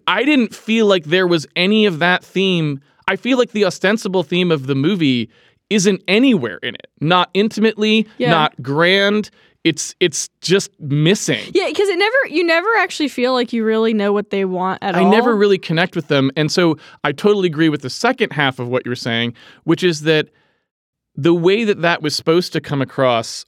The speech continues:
Speaker 1: I think, is in this fact that he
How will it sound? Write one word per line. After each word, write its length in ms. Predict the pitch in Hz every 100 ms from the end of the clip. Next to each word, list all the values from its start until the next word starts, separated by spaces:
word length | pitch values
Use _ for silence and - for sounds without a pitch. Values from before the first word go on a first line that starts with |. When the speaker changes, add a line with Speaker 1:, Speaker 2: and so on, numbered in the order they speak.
| -
Speaker 1:
I 60 |
think, 560 | - - 143 110 110 - _ _ _ _ -
is 540 | 156 151 143 - - _
in 340 | 156 147 147 135
this 460 | 139 127 - - - _
fact 400 | - - 147 147
that 160 | - 135
he 540 | - 139 135 131 127